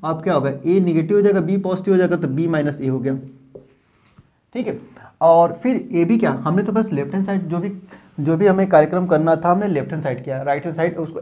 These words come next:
as it is उसको छोड़ा हुआ है। तो चलिए ये उसको as it is लिख लेते हैं, ठीक है। अब फिर से यहाँ से minus बाहर खींच लीजिए,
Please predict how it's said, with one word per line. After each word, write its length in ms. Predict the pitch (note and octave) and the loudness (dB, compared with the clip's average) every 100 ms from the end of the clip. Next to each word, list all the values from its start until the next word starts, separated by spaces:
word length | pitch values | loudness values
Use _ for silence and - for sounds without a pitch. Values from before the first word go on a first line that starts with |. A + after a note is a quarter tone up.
| D#3+ | 0
as 160 | D3+ C#3+ | 2 2
it 100 | D#3+ | -2
is 160 | E3+ F3+ - | -4 -8 -6
उसको 280 | D3+ F3+ F3+ | -6 -2 -4
छोड़ा 260 | - D3 | -2 0
हुआ 180 | C3+ C3 | 0 0
है। 80 | C3 | -4
तो 80 | D3+ | -6
चलिए 240 | F3+ F#3 | -4 -2
ये 120 | F3+ | 0
उसको 280 | F3 E3 F3 | -2 -2 -2
as 240 | F3 D3+ C#3+ | 0 0 2
it 120 | E3 | 0
is 80 | D#3+ | 0
लिख 160 | C#3+ | 0
लेते 240 | D#3 D3 D3 | 0 0 -2
हैं, 120 | - - - _ _ _ _ _ _ _ _ G#3 | -4 -14 -20 _ _ _ _ _ _ _ _ -6
ठीक 120 | D3 | -6
है। 100 | - - - F#3+ | -8 -16 -4 0
अब 80 | G#3 | 2
फिर 180 | E3 | 2
से 120 | C3+ F#3 | 2 0
यहाँ 120 | F3+ | 0
से 60 | F3+ | -2
minus 320 | C#3 C#3+ C#3 | -6 -8 -8
बाहर 200 | C#3+ C#3+ | -6 -6
खींच 240 | - C#3+ D#3 | -6 -8 -6
लीजिए, 240 | C3+ | -4